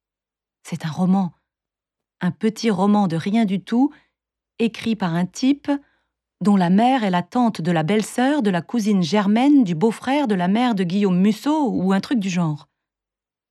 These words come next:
Comme je le fais chaque fois que je suis angoissée, je porte ma main sur ma cicatrice, celle de l'accident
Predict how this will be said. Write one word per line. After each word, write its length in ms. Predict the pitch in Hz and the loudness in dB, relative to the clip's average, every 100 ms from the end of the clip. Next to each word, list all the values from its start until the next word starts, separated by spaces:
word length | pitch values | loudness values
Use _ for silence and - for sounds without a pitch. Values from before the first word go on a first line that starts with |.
| _ _ _ _ | _ _ _ _
Comme 200 | 220 208 | 2 2
je 100 | 185 | 2
le 100 | 185 | 0
fais 180 | - 185 | -2 -4
chaque 260 | - 220 | -4 -8
fois 180 | - 220 | -6 -8
que 120 | - | -6
je 100 | 180 | -6
suis 260 | 180 - 190 | -6 -4 -2
angoissée, 480 | 165 170 160 233 277 _ _ _ _ _ _ - | 0 -2 -2 -4 -6 _ _ _ _ _ _ -6
je 140 | 180 | -4
porte 420 | - - 269 - | -2 -2 -4 0
ma 200 | 214 202 | 2 2
main 160 | 196 226 | 2 0
sur 160 | - 180 | -2 -2
ma 140 | 180 | -2
cicatrice, 720 | 180 190 190 - 180 - - _ _ _ _ _ _ _ - | -4 -6 -6 -4 -8 -8 -18 _ _ _ _ _ _ _ -16
celle 280 | - 202 190 | -4 -2 0
de 80 | 180 | 0
l'accident 580 | 180 - 180 165 160 | -2 -6 -6 -6 -6